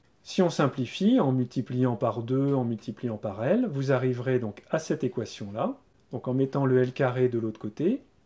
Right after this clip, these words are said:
ça fait L au carré égale à A, et donc le L est égal à racine de A. Bon, ce qu'on voit ici, hein, c'est qu'effectivement, ça va vers la racine carrée de A.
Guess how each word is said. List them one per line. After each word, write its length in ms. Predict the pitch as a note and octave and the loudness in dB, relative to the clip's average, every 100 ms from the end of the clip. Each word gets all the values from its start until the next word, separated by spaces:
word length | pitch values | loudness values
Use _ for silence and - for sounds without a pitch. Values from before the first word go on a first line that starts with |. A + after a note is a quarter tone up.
| _ _ _ | _ _ _
ça 160 | - | -4
fait 240 | B2+ C3+ B2+ | -2 -2 2
L 160 | E3 E3 | 2 2
au 60 | |
carré 340 | D#3+ D#3+ D3 D3 | 2 0 2 0
égale 260 | B2+ A#2 | 2 0
à 140 | G2+ G2 | 0 -4
A, 280 | B2 D#3 - | -4 -4 -2
et 100 | D3+ | -4
donc 260 | C3 C3 B2 | -2 -4 -4
le 180 | G#2 | -6
L 180 | G#2 A2+ - | -4 -6 -2
est 80 | B2 | -4
égal 300 | A2 A#2+ C#3 | -2 -4 -2
à 80 | A2+ | -4
racine 360 | A2 - D3+ | -6 -6 -6
de 120 | B2+ | -4
A. 100 | G2+ - _ - - - - | -4 -8 _ -20 -20 -20 -20
Bon, 80 | - | -18
ce 120 | - | -2
qu'on 140 | C#3 | 0
voit 240 | C3 C3+ B2+ | 4 4 4
ici, 380 | G#2 - F3+ | 2 -4 -2
hein, 100 | D#3+ | 0
c'est 180 | C3 - | -2 -8
qu'effectivement, 640 | - G#2 G#2 - G#2 B2 | -8 -8 -10 -12 -6 -6
ça 180 | D3+ A2+ | -6 -6
va 180 | G2+ C#3 | -2 0
vers 220 | B2+ A#2+ | 0 -4
la 160 | A#2 G2+ | -4 -6
racine 360 | G2+ G2 G2+ | -8 -10 -12
carrée 320 | G2+ G2+ A#2 C#3+ | -12 -10 -8 -6
de 120 | A2 | -6
A. 120 | - | -8